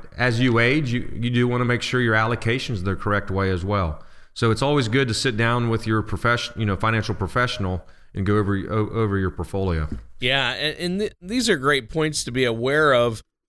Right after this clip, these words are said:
Speaker 2: Um, of course, I appreciate hearing about the importance of starting the process sooner rather than later. I'd mentioned that earlier. And, uh, Corey, I'm not at retirement age quite yet, as you know, but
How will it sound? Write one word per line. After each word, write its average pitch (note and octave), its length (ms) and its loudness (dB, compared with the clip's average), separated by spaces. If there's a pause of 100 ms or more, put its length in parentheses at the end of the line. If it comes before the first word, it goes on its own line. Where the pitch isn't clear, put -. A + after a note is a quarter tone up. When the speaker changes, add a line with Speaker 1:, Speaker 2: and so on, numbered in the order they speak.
Speaker 2:
Um, A2 540 -6 (360)
of A#2+ 220 -10
course, C#3 240 0
I A#2+ 120 2
appreciate A#2 680 -4
hearing A#2+ 320 -2
about A#2 260 -2
the A#2+ 80 -8
importance - 540 4
of - 100 -4
starting C3 640 0
the C3+ 60 2
process C3 580 2
sooner D3+ 540 -2 (260)
rather C3+ 320 6
than B2+ 260 0
later. D3+ 340 0
I'd B2 200 2
mentioned C#3 420 -2
that A#2+ 160 0
earlier. D3 300 2
And, A#2 120 -6 (360)
uh, A2 100 -8 (240)
Corey, E3+ 240 2
I'm G#3+ 200 2
not C3 260 0 (160)
at C3+ 200 -6
retirement A2+ 640 -6
age G#2+ 440 -8 (440)
quite C#4 240 0
yet, A2 240 -6
as A2 180 -4
you B2+ 80 -2
know, A2 260 -2
but B2+ 240 -2